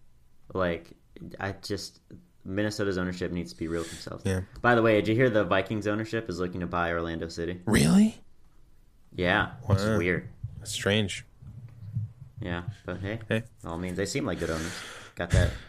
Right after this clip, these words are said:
Speaker 2: I mean, they have a
Speaker 1: fresh-ass
Speaker 2: beautiful
Speaker 1: stadium built in
Speaker 2: stadium.
Speaker 1: Minnesota.
Speaker 2: That beautiful stadium.
Speaker 1: Yeah. They, they break out the checkbook when need be.
Speaker 2: Yeah.
Speaker 1: You know,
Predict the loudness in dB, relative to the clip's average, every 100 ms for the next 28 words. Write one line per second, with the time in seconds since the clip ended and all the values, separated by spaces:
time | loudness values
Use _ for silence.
0 | 0 4 6 6 6 6 2 4 4 4
1 | 2 2 4 4 4 4 0 2 2 4
2 | 4 4 4 0 -6 -4 2 4 4 4
3 | 2 0 -6 -14 -18 -20 -20 _ _ _
4 | _ _ _ _ _ _ _ _ -8 -2
5 | -2 -2 -4 -4 -10 -2 0 2 -2 -4
6 | -4 -4 -2 -6 -4 -6 -6 -6 -4 -2
7 | -2 -2 -4